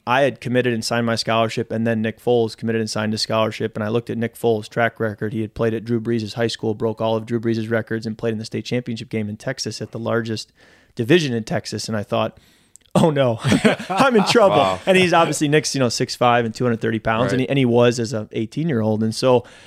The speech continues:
Speaker 1: I thought, "This isn't looking good for me." Uh, Brian Hoyer was the starter for those first two years that I was there, which was great. I did not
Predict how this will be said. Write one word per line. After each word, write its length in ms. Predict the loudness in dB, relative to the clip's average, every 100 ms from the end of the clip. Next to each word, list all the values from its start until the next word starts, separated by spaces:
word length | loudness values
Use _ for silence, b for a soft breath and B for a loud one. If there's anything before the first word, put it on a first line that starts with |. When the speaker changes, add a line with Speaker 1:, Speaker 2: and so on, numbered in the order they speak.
| B B B
Speaker 1:
I 60 |
thought, 140 | 2 4
"This 160 | 6 6
isn't 200 | 6 4
looking 240 | 2 2
good 180 | 2 2
for 120 | 0
me." 260 | 2 0 -2 B B B B
Uh, 360 | -4 0 2 2
Brian 320 | 4 4 4
Hoyer 200 | 4 4
was 120 | 4
the 80 | 0
starter 360 | 4 4 6 2
for 120 | 2
those 180 | 0 0
first 260 | -2 0
two 100 | 0
years 260 | 2 2 4
that 80 | 4
I 20 |
was 160 | 4
there, 220 | 4 4 4
which 200 | 2 -2
was 140 | 0
great. 260 | 2 2 2
I 120 | 0
did 160 | 0
not 340 | 2 2 0